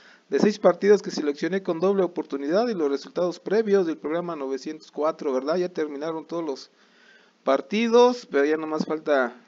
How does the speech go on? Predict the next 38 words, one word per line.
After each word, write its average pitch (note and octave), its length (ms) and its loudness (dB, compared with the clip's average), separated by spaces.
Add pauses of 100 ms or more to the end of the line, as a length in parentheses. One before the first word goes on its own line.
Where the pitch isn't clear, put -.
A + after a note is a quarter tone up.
(260)
los A2+ 300 -12
ganadores, A#2 580 -2
¿ok? F#3 260 -2
Bueno, D#3 220 -4
vamos D#3 320 -8
a A#2+ 260 -6
iniciar F#3 520 -4
con D3 140 -8
el C#3 60 -10
primer D#3+ 280 -6
partido F3+ 480 -2
de C#3 100 -2
la C3+ 120 -4
uefa E3 320 -2
National D#3+ 440 -10
League, A3+ 380 -2 (840)
donde C#3 180 -8
se D#3 120 -6
va E3 60 0
a - 20 -2
enfrentar E3 380 -4
Suiza F3+ 340 -2
contra A#2+ 340 -4
Portugal. G3+ 720 -2 (380)
Suiza F3 340 -4
en D#3 60 -2
sus E3 120 -12
últimos E3+ 340 -6
cinco F3 320 -6
partidos E3+ 440 -2
ha E3+ 120 -6
perdido D#3 400 -4
tres, F3+ 320 -2
empatado D#3+ 500 -6
uno F3+ 160 -6
y D3+ 80 -6
ganado C3 440 -4
uno. G3 520 0